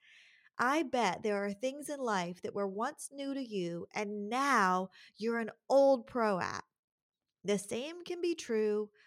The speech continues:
when you decide today to be really good at hosting sales calls. What changed for me was when I said, "What would it take for me to be great at sales?" Because I was sick and tired of feeling uncomfortable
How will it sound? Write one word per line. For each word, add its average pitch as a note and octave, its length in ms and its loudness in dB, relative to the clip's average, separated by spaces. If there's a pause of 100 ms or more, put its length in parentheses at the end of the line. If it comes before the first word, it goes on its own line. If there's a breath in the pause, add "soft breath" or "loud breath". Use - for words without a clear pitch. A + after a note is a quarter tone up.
when G3+ 160 -4
you G#3 120 -4
decide A#3 540 -4
today G3 580 -6 (200 soft breath)
to A3+ 140 -2
be A3 160 0
really G#3 320 4
good F#3+ 280 -2
at F#3+ 100 -4
hosting F3 360 -6
sales - 300 -12
calls. - 380 -16 (920)
What A#3+ 160 0
changed D#4+ 380 -6
for B3 120 -4
me G#3+ 400 -2
was G3 140 -2
when G3 140 -2
I G3 80 0
said, F#3 480 -4
"What G#3 220 0
would E4 100 -4
it - 180 -8
take - 440 -8 (280 soft breath)
for A3 220 -4
me G#3+ 280 -2
to A#3 120 -4
be G#3 140 -2
great F3+ 760 -6 (600)
at E3+ 160 -6
sales?" - 520 -12 (1040 soft breath)
Because A3 180 4
I D4+ 100 4
was D#4+ 180 0
sick - 280 -8
and B3 160 -6
tired B3+ 500 -2
of G#3 140 -4
feeling A#3 440 -2
uncomfortable G#3 1040 -4